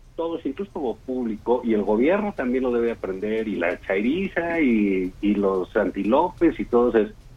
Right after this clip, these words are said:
ya vimos el nivel de las jaladas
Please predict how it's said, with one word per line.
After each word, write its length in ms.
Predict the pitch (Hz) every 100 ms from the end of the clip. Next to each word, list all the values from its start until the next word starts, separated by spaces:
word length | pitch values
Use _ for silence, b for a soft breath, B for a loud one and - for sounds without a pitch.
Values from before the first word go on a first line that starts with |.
| - - - - - - - - - 175
ya 140 | 190
vimos 480 | 196 190 190 175 - - - -
el 200 | 123 127
nivel 500 | 131 139 175 247 - - - - - -
de 140 | 113
las 300 | 117 120 117 - - -
jaladas 520 | 131 143 170 214 240